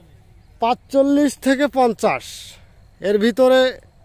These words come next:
লাগানোর জন্য উপযুক্ত হয়ে যায়। এইটা ওই জমি থেকে তুলে এনে আমরা অন্য একটা জমিতে, এই যে, বপন করতেছি বা লাগাচ্ছি।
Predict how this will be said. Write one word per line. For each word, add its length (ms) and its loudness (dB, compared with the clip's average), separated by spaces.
লাগানোর 520 0
জন্য 520 0
উপযুক্ত 560 -4
হয়ে 300 0
যায়। 340 0
এইটা 580 -2
ওই 180 0
জমি 280 2
থেকে 260 -2
তুলে 320 2
এনে 280 -2
আমরা 500 -2
অন্য 240 -2
একটা 280 0
জমিতে, 440 2
এই 60 4
যে, 280 0
বপন 340 -2
করতেছি 720 -4
বা 200 -4
লাগাচ্ছি। 580 -4